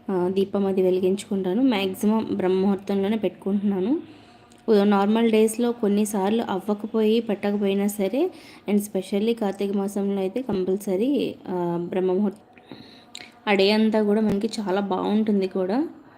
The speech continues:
ఇది నేను లాస్ట్ ఒక టూ ఇయర్స్‌కి అబ్జర్వ్ చేశాను. So ఇంక అప్పటి నుంచి నేనైతే కంటిన్యూ చేసుకుంటున్నాను. రెగ్యులర్గా అదే చేద్దాం అనుకుంటాను, కానీ కొన్నిసార్లు అవ్వదు. So ఎవరైనా ఆన్లైన్లో ఉంటే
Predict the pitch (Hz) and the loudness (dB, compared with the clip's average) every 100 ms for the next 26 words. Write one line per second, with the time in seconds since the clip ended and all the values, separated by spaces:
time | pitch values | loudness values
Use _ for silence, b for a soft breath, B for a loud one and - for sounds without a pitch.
0 | B B B 214 202 202 196 208 196 190 | B B B 2 2 2 2 2 2 0
1 | 226 226 226 214 214 208 190 202 - 190 | -2 0 0 0 2 2 2 -2 -2 -4
2 | 202 196 208 202 202 196 254 254 214 190 | 2 2 2 0 0 -2 0 0 -2 -2
3 | 196 196 196 208 254 202 190 202 269 254 | -4 0 0 0 0 0 0 -2 -2 -2
4 | 214 190 190 208 202 196 - 202 202 185 | -2 -2 -2 -2 -2 -4 -6 -2 -2 -2
5 | 277 B B B B 220 196 190 214 220 | -4 B B B B 4 4 4 2 4
6 | 226 247 285 233 196 254 262 214 220 226 | 4 6 6 6 4 2 2 2 2 2
7 | 220 214 220 214 240 294 240 262 254 214 | 2 2 0 2 2 2 2 2 0 0
8 | 240 262 262 233 214 226 269 240 208 226 | 2 2 2 0 2 2 4 4 4 0
9 | 220 190 185 202 196 214 330 - - - | -2 0 0 2 2 0 -2 -6 -20 -20
10 | - - - - - - _ _ _ _ | -20 -20 -20 -20 -20 -20 _ _ _ _
11 | _ - _ - - - - - - - | _ -20 _ -20 -20 -20 -20 -20 -20 -20
12 | B B B B - 220 185 190 202 226 | B B B B -6 -2 2 4 4 4
13 | 220 190 196 208 214 220 208 190 208 214 | 2 2 4 4 4 4 4 4 2 2
14 | 202 208 339 | 2 4 0